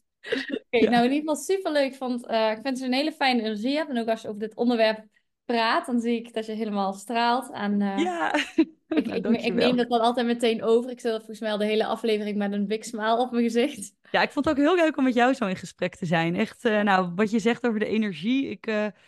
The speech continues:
Speaker 2: ik hoop dat de luisteraar dat ook zo heeft gevoeld, maar ik heb dat in ieder geval zelf ook zo ervaren.
Speaker 1: Ja, want, eh,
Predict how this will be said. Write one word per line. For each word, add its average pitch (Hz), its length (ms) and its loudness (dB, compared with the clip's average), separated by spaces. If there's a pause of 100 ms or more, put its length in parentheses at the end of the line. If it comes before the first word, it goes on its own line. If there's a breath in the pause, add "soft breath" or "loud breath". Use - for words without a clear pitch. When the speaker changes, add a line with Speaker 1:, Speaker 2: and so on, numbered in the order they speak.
(380 soft breath)
Speaker 2:
ik 180 100 -8
hoop 240 140 6
dat 254 120 2
de 233 80 4
luisteraar 226 500 4
dat 220 120 0
ook 233 160 -2
zo 247 140 -4
heeft 226 180 -4
gevoeld, 262 500 0
maar 220 140 -4
ik 220 100 -4
heb 247 160 -2
dat 226 120 -2
in 240 60 -2
ieder 240 160 2
geval 233 160 -6
zelf 233 240 -2
ook 196 160 -8
zo 175 120 -10
ervaren. 160 760 -4
Speaker 1:
Ja, 196 320 -6
want, 247 280 -2
eh, - 120 -14